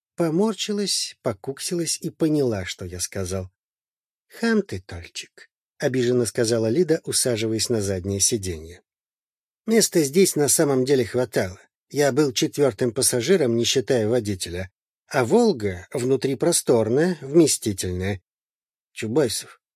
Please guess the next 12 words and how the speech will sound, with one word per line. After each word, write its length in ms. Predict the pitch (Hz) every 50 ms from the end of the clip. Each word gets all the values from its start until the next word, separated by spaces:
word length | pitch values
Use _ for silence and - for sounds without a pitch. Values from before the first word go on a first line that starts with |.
| _ _ _
а 100 | - 131
сумку 340 | 123 - 220 202 180 - 135
свою 240 | 107 - 143 139 131
мог 180 | 131 143 135 123
бы 140 | 131 139
положить 380 | - - 143 156 143 123 143 127
в 40 | 120
багажник", 600 | 139 165 147 120 113 110 120 143 123 - - _ _ _ _ _ _ _
пробурчал 520 | - 156 139 123 135 131 - - 165 151
недовольного 640 | 135 131 127 123 123 123 131 127 120 120 113 120 120
вида 280 | 110 113 110 113 110
водитель. 540 | 107 131 131 113 110 104 - 110 101 92